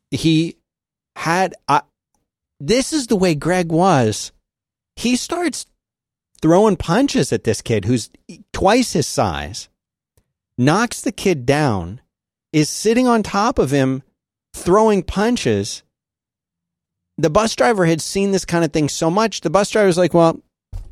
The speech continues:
I'm leaving," drives away. And I remember looking out the bus window, just watching Greg just wailing on this kid. Greg, it was, it was more important to Greg to beat the kid up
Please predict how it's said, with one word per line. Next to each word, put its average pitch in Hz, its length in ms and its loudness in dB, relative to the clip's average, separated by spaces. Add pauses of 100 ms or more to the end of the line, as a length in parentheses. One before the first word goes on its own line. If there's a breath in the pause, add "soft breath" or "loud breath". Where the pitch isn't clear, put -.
(100)
I'm 160 200 4
leaving," 220 420 2
drives 190 380 2
away. 208 280 4
And 156 140 -2
I 170 140 2
remember 170 500 2
looking 185 320 2
out 226 180 0
the 185 80 2
bus 165 360 0
window, 165 560 2 (760)
just 180 180 2
watching 185 380 2
Greg 226 280 0
just 185 240 0
wailing 226 480 4
on 101 160 2
this 80 160 -4
kid. - 320 -4 (1300)
Greg, 262 480 2 (140)
it 226 160 2
was, 220 280 0 (100)
it 214 120 4
was 214 160 2
more 226 280 4
important 240 480 0
to 185 60 0
Greg 185 360 0
to 151 80 2
beat 190 260 -2
the 185 80 0
kid 165 240 0
up 175 360 4